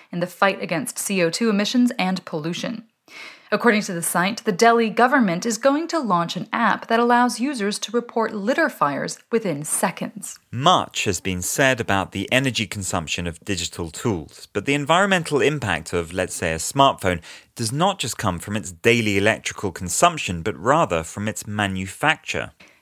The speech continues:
Speaker 1: Yes, manufacturing represents around ninety percent of all energy consumption. That's according to Eric Drezé, engineer and researcher at the C N R S,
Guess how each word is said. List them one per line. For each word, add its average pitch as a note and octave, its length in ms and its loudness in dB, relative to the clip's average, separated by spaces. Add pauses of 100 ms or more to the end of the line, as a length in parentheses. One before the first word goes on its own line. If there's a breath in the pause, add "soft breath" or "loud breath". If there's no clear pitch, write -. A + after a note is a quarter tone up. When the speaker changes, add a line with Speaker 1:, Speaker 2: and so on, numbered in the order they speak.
Speaker 1:
Yes, C4+ 320 4
manufacturing A#3+ 680 2
represents G3 540 0
around G3 360 2
ninety A3 360 2
percent A3 440 0
of E3+ 120 -2
all D3+ 360 2
energy E3+ 320 -4
consumption. F3+ 720 -6 (400 loud breath)
That's G3 240 4
according G3 380 0
to F#3+ 260 -4
Eric G3+ 480 -2
Drezé, F#3 580 -2
engineer A3+ 540 4
and E3+ 300 0
researcher A#3+ 640 0
at E3+ 160 -2
the F3 80 -12
C - 200 -2
N G#3 100 2
R E3+ 120 2
S, G3 380 0